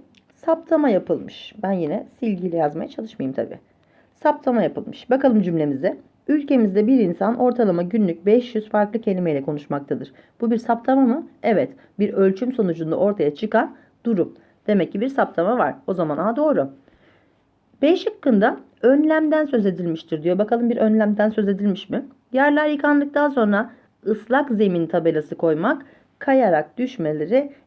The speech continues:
engeller." Islak zemin tabelası niye koyulur oraya? Önlem almak için koyulur. O yüzden bu da doğru. B'yi de attım. C şıkkında üretim söz konusudur diyor.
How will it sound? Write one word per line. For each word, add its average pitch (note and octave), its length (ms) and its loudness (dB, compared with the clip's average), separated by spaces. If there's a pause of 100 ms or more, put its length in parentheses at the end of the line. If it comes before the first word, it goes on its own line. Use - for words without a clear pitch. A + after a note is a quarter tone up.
engeller." F3 720 2 (160)
Islak B3+ 360 -4
zemin A3+ 360 2
tabelası G3 580 -2
niye B3+ 140 0
koyulur D3 280 0
oraya? C#3+ 340 0 (140)
Önlem A3 360 4
almak D3 300 -2
için - 180 -12
koyulur. C3 400 -4 (260)
O G3 120 0
yüzden D#3 340 0
bu E3 80 -4
da G#3 120 4
doğru. A#3+ 340 4 (260)
B'yi F3+ 220 2
de G3+ 80 0
attım. C4+ 460 -2 (760)
C D#4+ 200 2
şıkkında A#3 540 0 (260)
üretim C#4 460 0
söz G#3+ 260 -2
konusudur C#3+ 540 -4
diyor. - 160 -8